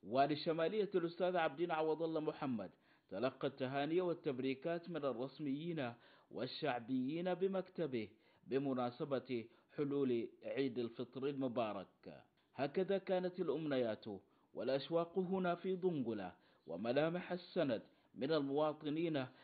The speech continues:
لقواتهم المسلحة ترتسب بل تتجدد في كل يوم ومناسبة. ناجي فاروق لتلفزيون السودان،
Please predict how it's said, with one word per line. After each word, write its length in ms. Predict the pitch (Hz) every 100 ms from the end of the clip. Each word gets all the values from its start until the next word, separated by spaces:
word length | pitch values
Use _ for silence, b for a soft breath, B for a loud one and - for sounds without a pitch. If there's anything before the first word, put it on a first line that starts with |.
| B
لقواتهم 1000 | - 127 - 156 131 151 165 185 170 175
المسلحة 920 | 202 196 180 170 127 120 127 - 98 - b b _
ترتسب 720 | 147 147 170 165 151 135 117 117 b _
بل 260 | - 123 147 -
تتجدد 960 | 151 135 135 120 139 135 123 123 120 113 - _ _ _
في 140 | 123
كل 300 | 123 131 117
يوم 720 | 113 107 110 107 107 101 95 90 _ _ _ -
ومناسبة. 840 | 107 127 110 98 92 - 98 82 73 _ _ _ _ _ _
ناجي 320 | 85 107 123
فاروق 520 | 120 139 139 165 165 156
لتلفزيون 580 | 160 170 147 139 143
السودان، 680 | 127 - 120 107 98 90 76